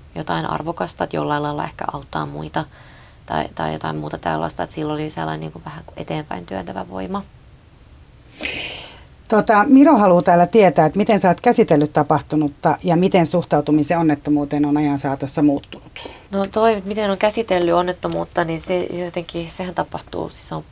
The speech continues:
Speaker 1: prosessi, pitkä prosessi, että siinä on erilaisia vaiheita.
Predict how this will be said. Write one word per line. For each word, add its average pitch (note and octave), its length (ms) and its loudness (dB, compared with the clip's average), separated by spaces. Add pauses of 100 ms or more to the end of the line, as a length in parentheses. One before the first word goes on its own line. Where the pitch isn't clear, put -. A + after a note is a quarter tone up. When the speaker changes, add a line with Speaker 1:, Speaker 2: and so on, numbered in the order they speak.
(100)
Speaker 1:
prosessi, - 520 -8
pitkä - 300 -12
prosessi, - 520 -10
että - 140 -10
siinä F3 180 -8
on F3 80 -4
erilaisia D#3 600 -4
vaiheita. - 580 -6